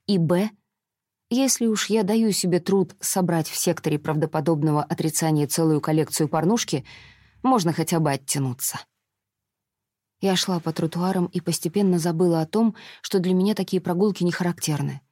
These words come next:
Просто шагала бездумно, как в юности гуляла по улицам Сан-Франциско, когда автобусы уже не ходили.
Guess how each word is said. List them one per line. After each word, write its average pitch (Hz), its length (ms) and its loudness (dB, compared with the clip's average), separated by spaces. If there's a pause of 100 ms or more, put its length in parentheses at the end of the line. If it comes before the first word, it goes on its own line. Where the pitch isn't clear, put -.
(360)
Просто 202 260 -2
шагала 165 420 0
бездумно, 143 580 -2 (340)
как - 220 -6
в 156 40 -6
юности 165 400 2
гуляла 156 380 0
по 147 140 -4
улицам 147 440 0
Сан-Франциско, 147 840 -2 (300)
когда 180 260 0
автобусы 156 420 -2
уже 147 200 -2
не 147 100 0
ходили. 143 500 -6